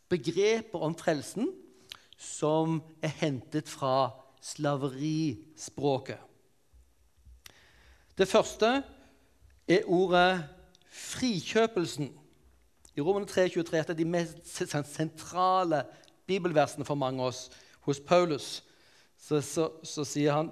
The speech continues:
«Men ufortjent av hans nåde blir de kjent rettferdige, frikjøpt i Kristus Jesus.»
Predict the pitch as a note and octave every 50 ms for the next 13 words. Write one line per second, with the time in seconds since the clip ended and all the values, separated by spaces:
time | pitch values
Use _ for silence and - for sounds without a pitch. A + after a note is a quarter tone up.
0 | - D3+ D3+ D3+ - - - D#4 C4+ C4 A#3+ - G#3+ G#3 G#3 - A3 G#3+ G#3+ -
1 | G#3 F3 G3 G3+ - G3+ F3 E3 D#3+ D#3+ G3 G#3 G#3+ G3+ - - - - - _
2 | _ _ _ _ _ - D3+ F3+ G3+ G#3+ A#3 A#3 G3 D#3 F3+ F#3+ G3+ G3+ F#3 -
3 | - - - _ - - - - - - A#3+ D#4+ E4+ E4 - - - - - -
4 | G3+ G#3+ G#3 - - F3+ E3 E3+ F3+ F3 E3+ F#3+ F#3 F#3+ F#3 F#3+ - - - -
5 | - - - - - - B3+ B3 F#3 D3 - - - A3 - - - - - -
6 | - _ _ - - - - - - - - E3 E3+ E3+ - - D3 D3 - -
7 | - D3 C#3+ C#3 - - - - - _ _ _ _ _ _ _ _ _ _ -
8 | B2+ B2 A#2+ A#2+ - B2+ - - - -